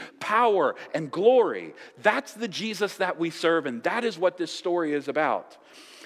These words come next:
And so Jesus, rather unsanitarily, makes a salve with saliva and dirt. For me, I'm kind of reminded of Ash Wednesday. No, I don't spit in the ashes. Jesus could get away with that. I cannot. Okay,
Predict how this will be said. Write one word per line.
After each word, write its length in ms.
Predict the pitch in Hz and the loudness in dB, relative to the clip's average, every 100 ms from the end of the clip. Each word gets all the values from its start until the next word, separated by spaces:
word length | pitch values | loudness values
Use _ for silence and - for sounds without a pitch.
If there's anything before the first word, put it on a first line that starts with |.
| - | -6
And 80 | |
so 160 | - 196 | 0 2
Jesus, 800 | 160 180 254 151 127 254 - - - - - | 0 -2 -4 0 0 -2 -6 -16 -20 -20 -2
rather 300 | 156 175 175 | 4 4 4
unsanitarily, 1040 | 165 165 - 165 143 151 139 120 113 143 - - - | 2 0 -2 -2 0 2 2 4 2 0 -4 -12 -2
makes 300 | 180 196 190 | 0 0 -4
a 60 | |
salve 580 | - 214 208 190 127 104 | -2 2 4 4 2 0
with 160 | 147 - | -4 -2
saliva 720 | - 147 165 214 202 214 196 | 2 4 6 4 4 2 2
and 180 | 185 165 | -2 2
dirt. 440 | 165 117 - - - _ _ _ _ _ _ _ _ | 2 2 -4 -18 -20 _ _ _ _ _ _ _ _
For 120 | - 160 | -4 -4
me, 380 | 156 214 240 | -2 0 2
I'm 100 | 196 | 2
kind 300 | 175 196 202 | 0 0 2
of 100 | 214 | 2
reminded 480 | 185 170 180 202 190 | 0 0 0 2 0
of 80 | 165 | 2
Ash 300 | 165 190 - | 2 0 -2
Wednesday. 480 | 170 196 180 196 185 - - | -6 -4 -2 0 -2 -8 -8
No, 280 | 160 185 175 | -2 -2 -2
I 80 | |
don't 180 | 175 175 | -4 -6
spit 280 | - - 175 | -8 -8 -6
in 60 | 156 | -4
the 100 | 151 | -4
ashes. 440 | 147 151 147 143 | -4 -6 -12 -10
Jesus 320 | - 190 165 | -10 -8 -8
could 120 | - 156 | -4 0
get 100 | 143 | 2
away 160 | 139 | 2
with 140 | 139 131 | 0 0
that. 200 | 139 143 | 2 4
I 160 | 190 | 4
cannot. 540 | 190 170 127 117 117 - - - | 4 -2 -2 0 -2 -6 -6 -2
Okay, 340 | 165 170 143 | 4 4 4